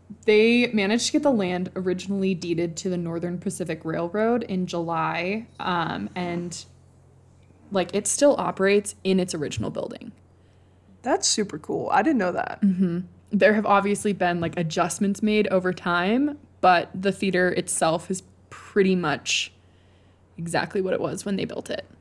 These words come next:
Speaker 2: Oh, wow. That's awesome.
Speaker 1: Um, so the building did also house a couple other businesses throughout, um, its time. However, it was always mainly a theater.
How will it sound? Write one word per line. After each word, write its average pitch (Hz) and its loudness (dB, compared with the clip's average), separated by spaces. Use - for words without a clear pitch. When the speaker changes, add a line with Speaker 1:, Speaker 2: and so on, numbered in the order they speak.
Speaker 2:
Oh, 233 -2
wow. 180 0
That's 220 0
awesome. 185 -4
Speaker 1:
Um, 226 2
so 233 2
the 226 2
building 226 4
did 226 4
also 185 2
house 180 2
a - -12
couple 190 -2
other 180 0
businesses 202 0
throughout, 170 -2
um, 185 -2
its 202 0
time. 208 0
However, 185 2
it 185 2
was 180 -2
always 185 4
mainly 180 0
a 190 -2
theater. 226 2